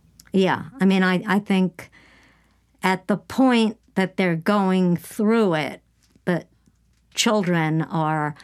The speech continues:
so caught up, and I'm not suggesting that we weren't also,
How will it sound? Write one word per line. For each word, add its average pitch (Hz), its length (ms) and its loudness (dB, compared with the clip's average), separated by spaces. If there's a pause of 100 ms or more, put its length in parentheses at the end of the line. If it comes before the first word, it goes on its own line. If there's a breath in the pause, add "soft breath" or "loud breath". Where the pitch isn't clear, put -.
(760 soft breath)
so 202 600 0
caught 180 420 -2
up, 151 500 -2
and 180 180 2
I'm 165 340 -2 (120)
not 175 320 2
suggesting 165 520 0
that 156 180 -2
we 190 140 4
weren't 127 640 -4
also, 151 720 -4